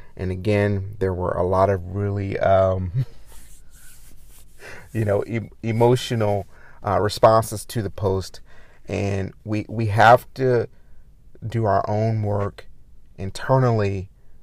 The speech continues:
for the health of our relationships. So we're not trying to convince our,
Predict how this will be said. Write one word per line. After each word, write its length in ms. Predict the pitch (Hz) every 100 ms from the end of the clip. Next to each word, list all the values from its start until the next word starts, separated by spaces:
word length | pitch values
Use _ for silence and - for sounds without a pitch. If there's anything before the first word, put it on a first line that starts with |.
| - - - - -
for 560 | - - - - 113 104
the 80 |
health 380 | 104 - 127 -
of 120 | 120
our 140 | 110 104
relationships. 960 | 101 101 95 104 95 - 95 - - - - - - - - - - - - - - - - - - - - - -
So 260 | - 123 104
we're 220 | 107 120
not 300 | 120 101 -
trying 500 | - 113 107 107 107
to 260 | - 107 98
convince 720 | 117 101 98 113 113 - - - - - - -
our, 360 | 104 104 107